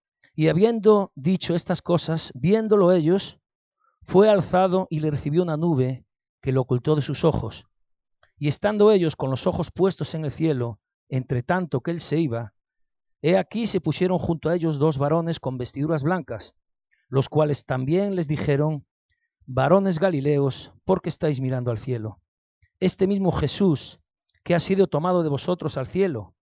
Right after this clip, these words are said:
así vendrá como lo habéis visto ir al cielo." Aquí empezó el avivamiento. Ellos necesitaban, era muy importante, que pudieran ver a Jesús resucitado.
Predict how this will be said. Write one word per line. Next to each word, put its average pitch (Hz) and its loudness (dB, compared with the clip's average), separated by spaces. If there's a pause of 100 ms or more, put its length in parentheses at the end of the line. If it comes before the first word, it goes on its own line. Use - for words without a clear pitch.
(280)
así 139 -2
vendrá 156 -2
como 127 -8
lo 127 -4
habéis 131 -2
visto 135 -4
ir 127 -4
al 123 -6
cielo." 120 -4 (1160)
Aquí 214 0
empezó 196 0
el 151 0
avivamiento. 147 -4 (1160)
Ellos 214 0 (560)
necesitaban, 165 2
era 185 0
muy 220 2
importante, 160 -4 (640)
que 156 -2
pudieran 190 0
ver 160 2 (240)
a 139 -4
Jesús 135 -4
resucitado. 143 -2